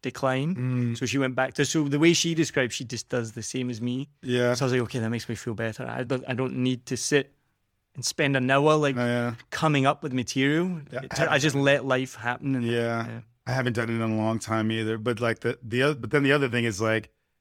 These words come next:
Speaker 2: it's just actually just sitting in your ha-, standing in your house. I'm like, "Is this, what's crazy? Sitting down at my laptop or just, like, sitting in my house talking to myself and pacing up and down the house." But I haven't done that. I used to do it more, I think.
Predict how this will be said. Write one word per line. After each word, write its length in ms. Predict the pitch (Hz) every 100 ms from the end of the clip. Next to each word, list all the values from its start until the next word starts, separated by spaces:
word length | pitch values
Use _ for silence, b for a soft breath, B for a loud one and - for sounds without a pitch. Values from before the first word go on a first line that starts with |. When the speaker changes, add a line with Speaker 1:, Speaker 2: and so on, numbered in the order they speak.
| _ _ _ 117
Speaker 2:
it's 180 | 107
just 200 | 107 113
actually 420 | 123 120 - 120 107
just 240 | 120 -
sitting 320 | - 123 120
in 100 | 120
your 140 | 117 113
ha-, 140 | 113
standing 440 | - - 120 120 120
in 80 |
your 120 | 120 113
house. 460 | 110 113 113 -
I'm 120 | 110
like, 200 | 110 113 - _ _ _ _
"Is 160 | 120 107
this, 300 | 156 151 -
what's 280 | 127 170 -
crazy? 520 | - 135 135 110 104
Sitting 300 | - 139 131
down 400 | 127 123 117 113
at 100 | -
my 140 | 113 113
laptop 640 | 110 117 113 - 107 - _ _ _ _ -
or 140 | 110
just, 180 | 92 95
like, 160 | 107 -
sitting 300 | - - 135
in 100 | 117
my 160 | 113 113
house 360 | 113 113 104
talking 460 | - - 113 110 120
to 60 | 113
myself 440 | - - - -
and 140 | - -
pacing 460 | - 64 - 64
up 120 | -
and 80 | 67
down 180 | 67 65
the 80 | 62
house." 220 | 67 - - _ _ -
But 100 | 120
I 60 |
haven't 260 | 147 143 127
done 160 | 135
that. 220 | 131 120 -
I 100 | 123
used 220 | 160 -
to 60 | 151
do 180 | 120 117
it 100 | 113
more, 240 | 107 107
I 80 | 107
think. 360 | - 113 113